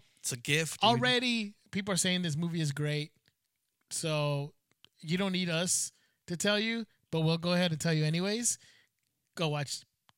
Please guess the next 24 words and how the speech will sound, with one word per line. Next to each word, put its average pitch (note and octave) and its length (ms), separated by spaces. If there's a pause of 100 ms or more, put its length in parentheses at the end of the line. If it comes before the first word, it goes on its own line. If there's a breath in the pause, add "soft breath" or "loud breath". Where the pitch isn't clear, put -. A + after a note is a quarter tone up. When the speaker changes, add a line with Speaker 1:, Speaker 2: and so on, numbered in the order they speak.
(120)
Speaker 2:
Toy D#3 120
Story C#3+ 240
four. C3+ 220
That's E3 200
Speaker 1:
And - 40
Speaker 2:
our - 40
Speaker 1:
it's - 80
like, C#4 100
Speaker 2:
pick B3 40
of B3 60
Speaker 1:
and A#3+ 80
Speaker 2:
the B3+ 40
Speaker 1:
that's, - 140
Speaker 2:
week. - 80
Speaker 1:
that's, A#3 260
like, B3+ 140
the G#3 80
beauty F3+ 580
of D3 460
Toy E3+ 220
Story. C#3 320
I B2+ 80
feel D3 240
like C3+ 400